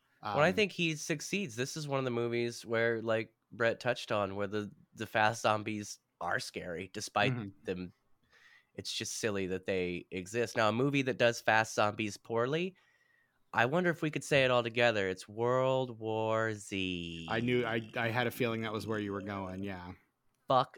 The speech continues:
Speaker 1: those fast zombies. You know what? I turned that motherfucker off. I did. I still never have seen the entire thing. Like, once he gets in that room with the chattering zombie, I'm like, "Really? This is, this is what we're doing? Really?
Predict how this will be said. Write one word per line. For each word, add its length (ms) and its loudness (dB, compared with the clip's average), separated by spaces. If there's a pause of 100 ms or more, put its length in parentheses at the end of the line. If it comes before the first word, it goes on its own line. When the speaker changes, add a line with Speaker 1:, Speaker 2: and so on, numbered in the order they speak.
Speaker 1:
those 280 -2
fast 360 2
zombies. 400 -2
You 100 -2
know 120 2
what? 180 2
I 120 -2
turned 340 -4
that 120 4
motherfucker 640 -2
off. 200 -2 (880)
I 120 2
did. 360 -2
I 120 6
still 260 -2
never 280 4
have 140 -2
seen 280 -4
the 100 -2
entire 440 0
thing. 400 -4
Like, 200 2
once 360 0
he 140 -4
gets 260 0
in 80 -2
that 200 4
room 440 0
with 200 -4
the 100 -2
chattering 640 2
zombie, 460 2
I'm 180 0
like, 240 -2
"Really? 440 -4 (640)
This 220 -2
is, 200 -8 (100)
this 220 -6
is 100 -18
what 140 -4
we're 100 -4
doing? 540 0
Really? 500 0